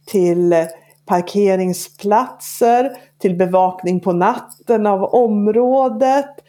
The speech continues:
till, eh, allt som ska vara med på lottning. Ja, men förutom tävlingarna så tillkommer det ju så otroligt många mer grejer faktiskt.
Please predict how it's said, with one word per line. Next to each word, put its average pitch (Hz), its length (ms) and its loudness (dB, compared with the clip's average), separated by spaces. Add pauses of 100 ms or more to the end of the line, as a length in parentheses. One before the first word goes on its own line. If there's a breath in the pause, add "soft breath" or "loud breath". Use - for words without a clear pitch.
(200 soft breath)
till, 196 380 2
eh, 185 160 2 (380 loud breath)
allt 196 220 -2
som 202 140 -2
ska 202 160 -4
vara 196 100 0
med 185 180 0
på 202 120 0
lottning. 214 840 -2
Ja, 277 140 4
men 311 260 0 (800)
förutom 277 480 0
tävlingarna 262 640 2
så 196 120 -8
tillkommer 247 640 -4
det 208 60 0
ju 196 100 0
så 190 280 -4 (480)
otroligt 226 960 0
många 175 280 -2
mer 170 340 0 (1000)
grejer 269 480 2
faktiskt. - 680 -8